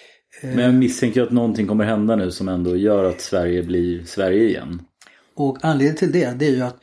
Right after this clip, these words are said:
Speaker 1: såväl Birger som Erik, de var ju inte nöjda med att ha bara en del av Sverige, utan de ville ha hela riket.
Speaker 2: Mm.
Speaker 1: En annan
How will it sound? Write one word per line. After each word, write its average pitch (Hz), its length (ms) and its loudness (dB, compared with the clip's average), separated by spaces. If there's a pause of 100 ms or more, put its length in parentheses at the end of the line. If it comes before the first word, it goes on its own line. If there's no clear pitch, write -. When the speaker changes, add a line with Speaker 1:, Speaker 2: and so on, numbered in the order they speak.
(140)
Speaker 1:
såväl 135 400 -4
Birger 135 380 2
som 165 160 -2
Erik, 120 320 -4
de 123 260 -8 (200)
var 151 100 -2
ju 156 60 4
inte 139 160 -2
nöjda 139 600 2 (100)
med 139 140 -2
att 127 100 -8
ha 117 300 -10 (100)
bara 123 240 -8
en 120 300 -8
del 175 340 2
av 120 80 -6
Sverige, 110 340 -10
utan 120 200 -12
de 120 100 -6
ville 131 160 0
ha 113 120 -8
hela 113 280 -8
riket. 135 340 -14 (160)
Speaker 2:
Mm. 85 220 -6 (1900)
Speaker 1:
En 185 140 2
annan 240 300 2